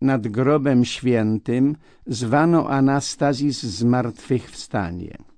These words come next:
Ta ostatnia budowla była naśladownictwem mauzoleów ówczesnych rzymskich arystokratów. W jej centrum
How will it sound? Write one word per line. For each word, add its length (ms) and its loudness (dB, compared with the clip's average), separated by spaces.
Ta 160 4
ostatnia 640 2
budowla 760 0
była 600 4
naśladownictwem 1500 0
mauzoleów 1120 2
ówczesnych 800 -2
rzymskich 580 0
arystokratów. 1080 -6
W 80 -4
jej 280 6
centrum 720 0